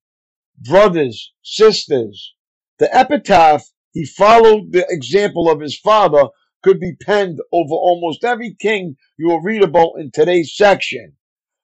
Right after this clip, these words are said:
With surprising regularity, the son became a carbon copy of his father, patterning his spiritual and moral actions after those of his parent. Parents,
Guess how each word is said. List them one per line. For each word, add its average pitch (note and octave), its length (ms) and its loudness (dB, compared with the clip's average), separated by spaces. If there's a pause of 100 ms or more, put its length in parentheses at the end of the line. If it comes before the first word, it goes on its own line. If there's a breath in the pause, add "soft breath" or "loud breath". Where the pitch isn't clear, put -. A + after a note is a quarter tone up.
(140)
With - 220 -2
surprising B3+ 720 -2
regularity, G3 920 0 (220)
the C#3+ 140 -4
son B3 400 0
became G3 400 -2
a D3+ 100 -2
carbon G#3+ 480 0
copy F#3+ 400 0
of D#3 140 -4
his C#3+ 180 -12
father, F3 600 0 (540)
patterning A#3+ 720 2 (160)
his E3 240 -2
spiritual A#3 640 2
and E3+ 180 -8
moral A3 460 0
actions C#3+ 720 -6 (180)
after F3+ 340 -2
those F3+ 320 2
of D#3 120 -4
his D3 180 -10
parent. F3 480 -2 (960)
Parents, G#3 720 0